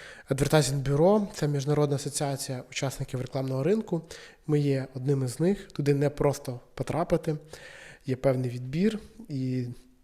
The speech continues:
рекомендації для того, щоб потрапити. Е, ця організація стандартизує ринок, вона рейт-, е, проводить рейтингування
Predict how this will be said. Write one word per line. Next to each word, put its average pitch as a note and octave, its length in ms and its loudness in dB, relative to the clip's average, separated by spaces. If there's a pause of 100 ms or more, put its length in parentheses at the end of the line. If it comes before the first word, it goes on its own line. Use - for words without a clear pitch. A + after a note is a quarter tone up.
(180)
рекомендації D3+ 800 2
для C#3+ 360 -2
того, C#3+ 200 -2
щоб C3+ 180 -6 (160)
потрапити. C3+ 540 -6 (1700)
Е, C#3+ 480 2 (120)
ця F3+ 220 6
організація D#3+ 540 2
стандартизує D#3+ 640 4
ринок, F#3 560 2
вона B2+ 520 -4
рейт-, C#3 280 -4
е, C#3 340 0
проводить C#3+ 460 4
рейтингування C#3 800 0